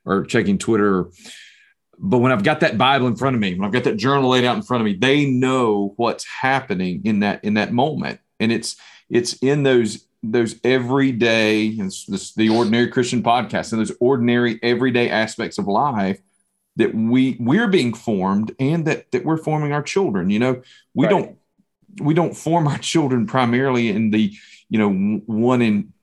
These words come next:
Speaker 1: one in twenty opportunities when we sit down and we have a face-to-face with them. We form them in
Speaker 2: That's
Speaker 1: the
Speaker 2: right.
Speaker 1: forty-seven different times that you make reference regularly in here to discipline. You know, I had a broken window. I felt like a winner.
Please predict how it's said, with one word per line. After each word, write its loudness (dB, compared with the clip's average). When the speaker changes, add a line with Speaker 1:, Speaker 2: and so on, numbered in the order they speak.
Speaker 1:
one -2
in 2
twenty 0
opportunities 0
when 0
we 2
sit -4
down 2
and 0
we 0
have -2
a -4
face-to-face -2
with -4
them. 0
We 0
form -2
them 0
in 4
Speaker 2:
That's 2
Speaker 1:
the 4
Speaker 2:
right. 0
Speaker 1:
forty-seven 0
different -2
times 0
that -4
you 0
make 0
reference -4
regularly 0
in -2
here 0
to -6
discipline. -2
You -2
know, -2
I -4
had 0
a -2
broken 0
window. 2
I 0
felt -2
like -6
a -2
winner. 0